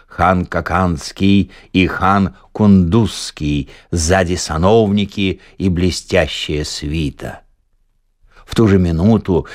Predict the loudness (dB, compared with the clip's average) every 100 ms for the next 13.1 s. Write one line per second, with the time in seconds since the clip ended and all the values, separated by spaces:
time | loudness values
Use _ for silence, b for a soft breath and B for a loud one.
0 | B 0 0 0 0 0 -2 -6 -6 -4
1 | 0 2 2 0 0 2 4 4 4 2
2 | 0 0 -2 -2 0 2 2 0 0 -2
3 | -2 0 0 2 2 0 B B B -2
4 | 0 2 4 4 2 -2 0 2 2 B
5 | B B 2 2 2 0 0 0 -2 0
6 | 0 0 0 2 2 0 0 0 -2 0
7 | 0 0 0 2 0 0 -4 -6 -4 -2
8 | 0 -2 -6 -4 -4 -4 -2 -2 -2 -4
9 | -8 -12 _ _ _ _ _ _ _ 0
10 | 2 0 0 0 2 0 -2 0 2 4
11 | 4 2 2 2 2 2 0 -2 -2 -2
12 | -2 0 0 2 2 2 0 0 2 2
13 | 0